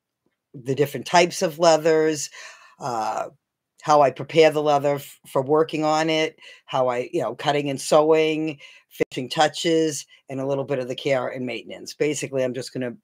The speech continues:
you know, touch on these topics. I will be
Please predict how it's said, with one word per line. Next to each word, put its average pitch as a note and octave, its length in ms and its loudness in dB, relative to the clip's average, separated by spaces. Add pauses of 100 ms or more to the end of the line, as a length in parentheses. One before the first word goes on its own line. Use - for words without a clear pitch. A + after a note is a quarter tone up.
you D3 120 -6
know, G2+ 180 -8
touch - 340 -8
on G#2+ 160 -10
these G#2 180 -12
topics. - 680 -10 (720)
I C3 160 -2
will D3 160 2
be C#3+ 160 -2